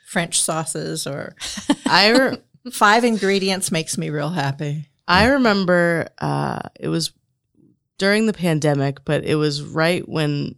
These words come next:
Speaker 2: we first decided our ambassadors were meeting by Zoom, but we hadn't met with them in months. And, um, and we decided to have a Zoom meeting. Well, if you know anything about Carla,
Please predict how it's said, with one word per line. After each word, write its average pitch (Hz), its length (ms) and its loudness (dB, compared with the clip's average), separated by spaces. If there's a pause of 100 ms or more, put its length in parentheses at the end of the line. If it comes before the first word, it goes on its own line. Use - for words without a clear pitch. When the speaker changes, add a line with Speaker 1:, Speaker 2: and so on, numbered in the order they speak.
Speaker 2:
we 156 160 -14
first - 460 -2
decided 139 560 -2
our 156 140 4
ambassadors 170 600 2
were 180 100 2
meeting 160 300 2
by 151 180 2
Zoom, 139 800 0 (760)
but 170 120 2
we 156 100 6
hadn't 175 420 2
met 151 180 2
with 143 180 -2
them 139 280 2
in 135 240 0
months. 139 760 0 (100)
And, 143 520 0 (180)
um, 143 640 -4 (920)
and 143 480 -2
we 156 540 -2 (220)
decided 170 480 4
to 170 60 2
have 160 140 2
a 147 100 2
Zoom 151 380 2
meeting. 135 420 0
Well, 135 360 -2
if 139 180 -4
you 156 60 -2
know 143 120 2
anything 139 320 2
about 127 280 0
Carla, 120 580 0